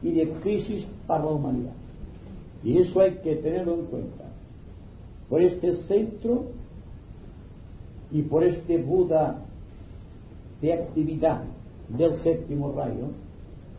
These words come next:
penetran las energías de Acuario por este centro. Y la constitución de este centro, además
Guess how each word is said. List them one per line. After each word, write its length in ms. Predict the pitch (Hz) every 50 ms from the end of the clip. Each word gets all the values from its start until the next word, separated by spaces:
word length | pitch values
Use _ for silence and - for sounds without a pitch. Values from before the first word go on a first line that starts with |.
| - - - - - - - - - - - - -
penetran 640 | - 127 139 143 175 190 185 - - - 170 165 160
las 140 | 156 156 143
energías 680 | 151 151 147 143 135 127 - 151 165 160 151 135 -
de 100 | 131 135
Acuario 680 | 120 - - 139 139 165 170 170 165 160 165 160 170 165 170 175 - - - - -
por 100 | - 135
este 260 | 147 147 147 147 147 147
centro. 440 | - - - - - - - - - - - - - - - - - - - - - - - - - - - - - - - - - - - - - - - 120
Y 60 | 139
la 180 | 151 160 160
constitución 720 | 156 170 180 - - 180 175 175 180 170 - - 202 202 196
de 100 | 196 185
este 200 | 180 180 180 170
centro, 440 | - - 185 185 156 - - 117 120
además 400 | 117 113 113 113 143 165 - -